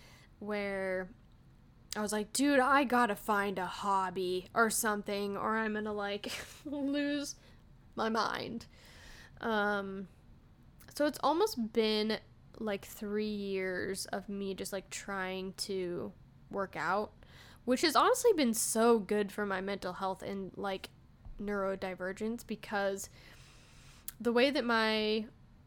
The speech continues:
neurodivergence, like, expresses itself in a lot of ways,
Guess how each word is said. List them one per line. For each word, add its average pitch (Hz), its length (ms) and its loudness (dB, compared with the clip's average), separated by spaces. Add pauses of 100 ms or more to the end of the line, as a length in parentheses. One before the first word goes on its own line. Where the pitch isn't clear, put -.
(100)
neurodivergence, 208 1000 -2
like, 190 340 -6 (100)
expresses 214 680 -2
itself 226 420 2
in 226 120 0
a 220 80 0
lot 214 180 -2
of 208 80 -6
ways, 220 380 0